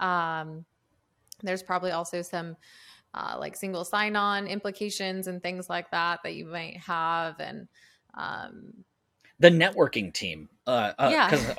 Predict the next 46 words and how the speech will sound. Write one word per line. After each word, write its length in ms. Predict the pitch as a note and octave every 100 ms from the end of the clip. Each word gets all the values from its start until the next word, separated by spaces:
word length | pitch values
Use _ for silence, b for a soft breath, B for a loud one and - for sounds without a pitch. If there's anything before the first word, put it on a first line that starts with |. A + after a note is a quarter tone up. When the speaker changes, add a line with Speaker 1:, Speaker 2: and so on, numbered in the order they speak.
| C#3
Speaker 2:
'cause 160 | D#3+
what 120 | D3 F#3
I've 120 | F#3
also 220 | F3 E3+
noticed 360 | D3+ C3+ C3 C3+
is, 140 | A#2+
like, 220 | A#2+ A2+ -
a 60 | B2+
lot 140 | B2+
of 60 | A#2
times 240 | B2+ A#2
the 100 | A#2
I 80 | G2+
T 180 | - A#2
team 340 | - A#2 G#2
doesn't 300 | G2 G2 G#2+
necessarily 600 | G2+ - G2 G#2 F#2+ F#2
have 360 | E2 F2 F2+ F2+
Speaker 1:
Oh, 160 | G#3+ B B B
yeah. 80 | -
Speaker 2:
access 380 | G#3 F3+ G#2 -
to 100 | A2
do 180 | G#2+ F#2+
things 280 | G#2 G2
like 140 | G2+ F2+
D 140 | G2
N 140 | F#2 F2+
S 580 | F2+ E2+ - - - -
and 180 | G#3 F#3
Speaker 1:
Totally. 420 | A3+ F3+ E3 D#3 D#3 B -
Speaker 2:
D 140 | G#2+
kim 360 | - G#2 F#2 F#2
and 100 | F2+
whatever. 440 | F#2+ F#2+ F#2 F2
So, 260 | E2+ - G2+
like, 240 | F2 E2+ - A2
just 280 | C3+ - -
even 300 | C3+ B2+ A2
thinking 340 | A#2 A2 G#2
up 100 | G2+ -
further 300 | A2+ G#2 G2
than 160 | F#2 F#2
the 120 | F2+
I 140 | E2+
T 220 | E2 G2+ F#2
team, 320 | F2+ E2+